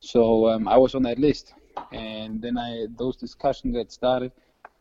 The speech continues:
and I was sitting at home in Germany because it was winter time. After college, you go home, normal process. For me, it's a longer flight. I fly home ten hours, and then I have to discuss all those things with my parents. But at the end of the day, my parents had no clue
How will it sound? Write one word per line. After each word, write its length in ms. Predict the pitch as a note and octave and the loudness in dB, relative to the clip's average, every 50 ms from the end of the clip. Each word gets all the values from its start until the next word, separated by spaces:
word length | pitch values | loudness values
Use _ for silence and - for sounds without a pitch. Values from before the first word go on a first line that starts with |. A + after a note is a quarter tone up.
| _ _ - | _ _ -6
and 160 | A#2 A#2 A#2+ | -4 -2 0
I 40 | A#2+ | 0
was 160 | A#2+ A#2 - | 0 0 -2
sitting 300 | - - C#3+ C3+ C3 B2+ | -2 -2 0 0 2 0
at 60 | A#2+ | 0
home 260 | A#2 B2 C3+ C#3 C3+ C3 | 0 0 0 2 2 2
in 80 | A#2+ | 2
Germany 440 | A#2+ D3 D3 D3 C#3 B2+ A#2+ A#2 A#2+ | 4 4 6 6 4 2 -2 -4 -8
because 340 | A#2 A2 - - A2+ G#2+ A#2 | -10 -12 -12 -12 -14 -12 -12
it 40 | A2 | -12
was 160 | A2 A2 G#2+ | -12 -10 -6
winter 320 | A#2+ C3 C3+ D3 C3+ B2+ | -2 -2 -2 -2 -2 -6
time. 300 | A2 A#2+ A2+ A2+ A2+ A2 | -8 -8 -10 -10 -8 -8
After 240 | G#2 G2+ - - A#2 | -8 -8 -8 -10 -12
college, 400 | - - - B2 A#2+ A2 - - | -10 -6 -6 -4 -4 -6 -10 -10
you 80 | A#2 G#2+ | -10 -8
go 140 | A#2+ A#2+ A2+ - - | -8 -10 -10 -12 -14
home, 180 | A2 A2 A2 | -18 -18 -16
normal 260 | G#2+ G#2+ A2 A#2 A#2 - | -14 -12 -12 -12 -12 -14
process. 520 | - - G#2 G#2 - - - - - - _ _ _ _ _ _ _ _ | -10 -10 -10 -10 -10 -16 -20 -20 -20 -20 _ _ _ _ _ _ _ _
For 120 | - A#2 A2 | -2 0 4
me, 180 | A#2 A#2+ A#2 | 4 4 4
it's 140 | A2+ - - | 4 2 0
a 40 | B2+ | 0
longer 280 | A#2+ A#2+ A#2+ A#2+ B2 A#2 | 2 2 2 4 2 0
flight. 320 | - - A#2 G#2 G#2+ G#2+ | 0 0 -2 -2 -2 -4
I 60 | G#2+ | -8
fly 200 | - - A#2 G#2+ | -8 -6 -4 -4
home 320 | G#2 A2+ A#2 A#2 A#2 - - - _ _ - | -4 -2 -4 -4 -4 -6 -8 -14 _ _ 0
ten 220 | - C3 B2 A#2+ | 2 2 2 0
hours, 400 | A#2+ B2 B2 A2 G#2 A2 - - - | 2 2 0 0 -2 -4 -10 -12 -14
and 100 | - A2 | -14 -12
then 140 | A2+ A2+ A2+ | -10 -10 -8
I 80 | A2+ | -8
have 140 | A2 G#2+ - | -8 -10 -10
to 80 | - A#2+ | -10 -8
discuss 460 | A2 G#2+ - - - - A2+ - - | -8 -8 -10 -8 -6 -6 -6 -6 -4
all 180 | - A2 A#2 | -4 -4 -2
those 220 | A2 G#2+ G#2+ - - | -2 -4 -6 -6 -4
things 240 | - B2 A2+ - A#2+ | -4 -4 -4 -4 -6
with 120 | A2 G#2+ | -8 -6
my 100 | A2 G#2 | -8 -8
parents. 480 | - - C3 B2+ A#2 A#2 A#2 - - _ _ _ _ _ _ _ _ _ _ _ _ _ _ _ | -6 -2 -2 0 0 -2 -4 -6 -8 _ _ _ _ _ _ _ _ _ _ _ _ _ _ _
But 140 | - B2 A#2+ | 4 4 6
at 140 | B2 A#2+ A#2 | 4 4 2
the 100 | B2+ B2+ | 0 0
end 140 | B2+ C#3+ D3 | 2 2 2
of 80 | B2+ | 2
the 60 | B2 B2 | 2 2
day, 140 | C#3+ D#3 | 2 4
my 120 | D3 C3 A#2 | 4 2 2
parents 320 | - C#3 C#3 C#3 C3 A#2+ | 0 0 2 2 2 0
had 100 | B2+ A#2+ | -2 -2
no 180 | A2+ B2 A#2 A2 | -2 -2 -2 -4
clue 360 | - - C3+ C3 B2+ A#2+ | -4 -2 0 2 2 2